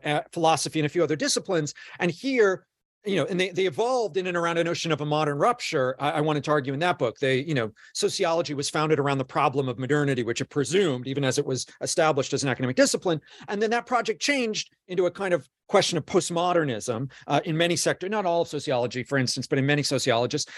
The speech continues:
And so then it became a second set of problems that I thought about solving. And so in a certain way, that book was about the past and now what I hope to be the future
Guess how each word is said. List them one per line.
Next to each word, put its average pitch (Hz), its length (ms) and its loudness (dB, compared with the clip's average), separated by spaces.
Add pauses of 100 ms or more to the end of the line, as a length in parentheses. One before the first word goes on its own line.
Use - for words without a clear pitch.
(140)
And - 100 -2
so 220 120 2
then 202 320 -2 (180)
it - 40 -10
became 202 260 2
a - 20 -2
second 247 300 2
set 151 140 0
of 131 60 -2
problems 131 380 -2
that 139 140 0
I 127 60 2
thought 143 200 0
about 135 180 -2
solving. 208 380 0
And 160 120 -6
so 180 220 4
in 175 80 0
a 175 40 -6
certain 240 360 -2
way, 170 220 0 (240)
that 185 180 0
book 180 180 0
was 160 120 -2
about 151 240 0
the 147 80 -4
past 165 480 -2 (140)
and 151 120 -4
now 160 220 2
what 160 240 -2
I - 20 0
hope 139 200 0
to 170 80 -6
be 156 80 -2
the 143 80 0
future 143 500 -2